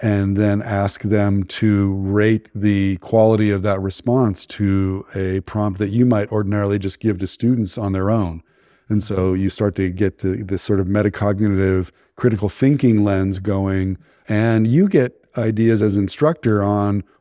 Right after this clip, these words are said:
what the A I can really do and also help students see the limitations of what A I can do.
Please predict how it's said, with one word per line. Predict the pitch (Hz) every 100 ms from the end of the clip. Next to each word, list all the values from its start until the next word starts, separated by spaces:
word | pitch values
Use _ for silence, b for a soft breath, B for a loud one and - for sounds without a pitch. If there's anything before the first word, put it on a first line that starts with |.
| -
what | 117 131 139
the | 123 110 113
A | 107 107
I | 101
can | 101 101
really | 104 107 104
do | 95 104 104 101 101
and | 101 98 98 101
also | - 113 123 101
help | 104 104
students | - - 123 120 113
see | - 113 104 104
the | 98
limitations | 98 95 - 135 135 107 90
of | 90
what | 90 90
A | 90 90
I | 101
can | 98
do. | 98 -